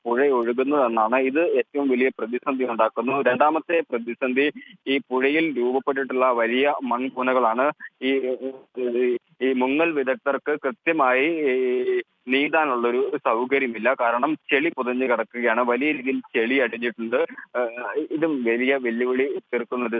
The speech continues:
സാഹചര്യമുണ്ട്. ഈ, ഈ കാരണങ്ങൾ കൊണ്ട് തന്നെ, ഈ കാലാവസ്ഥ പ്രതികൂലമായി തുടരുന്ന ഒരു,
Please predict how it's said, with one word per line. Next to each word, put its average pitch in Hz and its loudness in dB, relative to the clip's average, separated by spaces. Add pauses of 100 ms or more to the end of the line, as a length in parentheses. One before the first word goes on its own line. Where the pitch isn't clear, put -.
സാഹചര്യമുണ്ട്. 117 0 (380)
ഈ, - -2
ഈ 156 -2
കാരണങ്ങൾ 123 0
കൊണ്ട് 120 0
തന്നെ, 117 0
ഈ 127 0
കാലാവസ്ഥ 135 0
പ്രതികൂലമായി 123 0
തുടരുന്ന 117 -2
ഒരു, 123 0